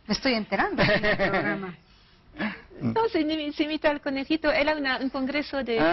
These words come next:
Speaker 2: todos los
Speaker 3: ya.
Speaker 2: pueblos originarios y cada uno tenía que dar
Speaker 3: Imagino
Speaker 2: un baile.
Speaker 3: que era una actividad.
Speaker 2: Sí.
Speaker 3: Sí.
Speaker 2: Y, y muy, muy interesante porque también la cuña aviala viene
Speaker 3: Ajá,
Speaker 2: de allá,
Speaker 3: sí,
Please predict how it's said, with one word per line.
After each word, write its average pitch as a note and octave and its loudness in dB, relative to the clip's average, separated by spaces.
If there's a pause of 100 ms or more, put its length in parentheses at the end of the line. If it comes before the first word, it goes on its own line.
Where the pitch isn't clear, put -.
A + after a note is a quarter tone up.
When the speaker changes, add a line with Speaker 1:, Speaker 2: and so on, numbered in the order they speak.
(100)
Speaker 2:
todos - 2
los - 0
Speaker 3:
ya. A#2+ 0
Speaker 2:
pueblos C4+ -4
originarios B3 -2 (280)
y A#3+ -4
cada C4 0
uno C4 -2
tenía B3 -4
que A#3+ -6
dar A#3 2
Speaker 3:
Imagino B3 0
Speaker 2:
un - -2
baile. C#3+ 2
Speaker 3:
que C#3+ 2
era C#3 4
una C#3+ 0
actividad. A#2 0 (180)
Speaker 2:
Sí. B3 -4 (240)
Speaker 3:
Sí. A2 -6 (300)
Speaker 2:
Y, B3 2
y B3+ 0
muy, C4+ 0 (560)
muy B3+ 2
interesante C4 -2
porque A#3+ -2
también B3+ 0
la A#3 -2
cuña C4 0
aviala A#3 2
viene B3+ 0
Speaker 3:
Ajá, B3+ 0
Speaker 2:
de A#3+ 0
allá, A#3+ 2
Speaker 3:
sí, - 2